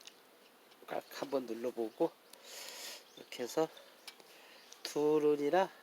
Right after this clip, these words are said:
한 눈을 해요. 고접은 힘이 세서 물이 올라오면은 두 눈까지도 괜찮아요.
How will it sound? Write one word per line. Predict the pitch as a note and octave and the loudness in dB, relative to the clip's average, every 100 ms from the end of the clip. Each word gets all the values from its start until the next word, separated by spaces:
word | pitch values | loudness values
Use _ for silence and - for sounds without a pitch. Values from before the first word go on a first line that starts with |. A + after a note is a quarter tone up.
| - | -16
한 | - | -2
눈을 | F3 E3 D3 C3+ - - | 2 2 2 -2 -2 2
해요. | C3+ C3 D3+ | 4 4 2
고접은 | - D3+ D3 C#3+ D#3 E3+ C#3+ - - - - - - | 2 4 8 8 10 6 4 -6 -20 -20 -20 -20 -14
힘이 | - E3 D#3+ | 0 4 4
세서 | - F3+ D3+ D#3+ D#3+ G2+ - - - - - | 4 2 4 8 8 6 -2 -20 -20 -20 -4
물이 | B2+ C3 | 2 6
올라오면은 | C#3+ B2+ C3 C3 B2 B2+ B2+ F3 - - - - - - - | 6 6 6 6 4 2 4 4 2 -12 -20 -20 -20 -20 -4
두 | C#3 | 0
눈까지도 | C3+ B2+ C3+ B2 A#2 A#2+ - | 2 2 4 4 2 -10 -10
괜찮아요. | G#2+ G2+ A2 A2 G2+ B2+ | -12 -8 -4 -2 -2 -2